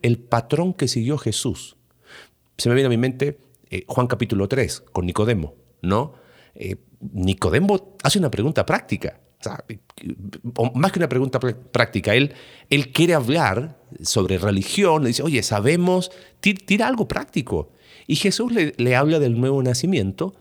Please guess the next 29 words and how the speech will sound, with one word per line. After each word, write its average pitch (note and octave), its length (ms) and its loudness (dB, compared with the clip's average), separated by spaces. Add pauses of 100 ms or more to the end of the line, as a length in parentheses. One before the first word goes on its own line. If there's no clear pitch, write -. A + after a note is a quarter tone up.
(240)
y C#3+ 100 2
le E3 80 2
dice, - 320 -2 (160)
"Tú E3+ 160 -4
deberías D3 480 0
saber C#3+ 240 0
esto B2+ 280 -4
siendo D3 360 0
maestro". C3+ 580 -2 (500)
O G#2 60 -2
sea, G#2+ 220 4 (460)
si B2 120 0
tú D#3 100 0
conocieras F3 440 2
el F#2+ 180 0
carácter F2+ 560 -2
y E2 60 -2
el D2+ 100 -4
corazón D3+ 420 0
de E3 120 2
Dios F#2 420 -2 (300)
a - 100 -2
través E2 300 0
de C#3+ 80 4
la D#3 80 -2
Escritura, C#3 600 0 (580)
tendrías C3+ 420 2 (160)
más E3+ 340 2
respuestas - 720 -4